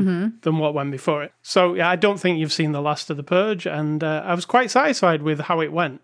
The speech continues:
Speaker 2: The only thing I wasn't satisfied with on the movie was there were people to root for, 'cause we, you're with a little band of people,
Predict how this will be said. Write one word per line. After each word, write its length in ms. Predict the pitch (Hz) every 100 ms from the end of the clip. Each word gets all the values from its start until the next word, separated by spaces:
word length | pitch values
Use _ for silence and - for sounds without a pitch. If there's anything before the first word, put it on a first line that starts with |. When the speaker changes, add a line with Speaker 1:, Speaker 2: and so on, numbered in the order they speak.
| _ -
Speaker 2:
The 80 |
only 160 | 226 277
thing 180 | 269 247
I 60 |
wasn't 420 | 226 226 277 220 165
satisfied 600 | 170 151 - 151 139 135
with 300 | 139 135 175 _
on 140 | 160
the 80 | 151
movie 360 | 147 139 135 135
was 320 | 143 139 - -
there 80 | 196
were 200 | 196 277
people 340 | 285 254 - 240
to 140 | -
root 300 | 196 214 214 -
for, 380 | 160 139 143 -
'cause 180 | 175 151
we, 120 | 170 175
you're 160 | 175
with 220 | 175 185
a 20 | 175
little 220 | 165 151
band 320 | 160 165 156
of 100 | 147
people, 480 | - 175 160 156